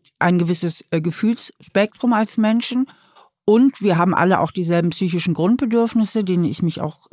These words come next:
sehr in diesem Buch widme und wo die Art und Weise, wie innere und äußere Konflikte entstehen, sind auch immer dieselben. Die Storys sind zwar individuell, aber die Struktur dahinter ist immer dieselbe. Und das macht ja auch totalen Sinn,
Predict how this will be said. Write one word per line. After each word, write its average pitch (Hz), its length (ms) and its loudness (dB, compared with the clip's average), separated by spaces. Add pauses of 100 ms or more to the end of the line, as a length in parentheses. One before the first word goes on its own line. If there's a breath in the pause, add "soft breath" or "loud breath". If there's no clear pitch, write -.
(100)
sehr 165 220 -2
in 160 100 0
diesem 160 300 -2
Buch 160 260 -10 (260 loud breath)
widme 247 540 2
und 165 480 0
wo 185 360 0 (480)
die 185 140 -2
Art 175 200 2
und 185 100 2
Weise, 170 360 0
wie 175 300 -2
innere 220 440 2
und 165 140 -2
äußere 170 380 -2
Konflikte 196 580 -6
entstehen, 180 420 -2
sind 170 160 -4
auch 160 160 0
immer 165 160 2
dieselben. 147 420 -2 (260 soft breath)
Die 180 80 0
Storys 269 420 2
sind 202 160 0
zwar 180 180 -2
individuell, 170 720 2
aber 165 140 0
die 156 100 -4
Struktur 190 560 -4
dahinter 160 800 -4
ist - 260 -8
immer 160 220 0
dieselbe. 160 520 0 (320 loud breath)
Und 175 120 -2
das 175 160 0
macht 220 180 2
ja - 120 0
auch 165 100 -2
totalen 185 500 -2
Sinn, 180 380 0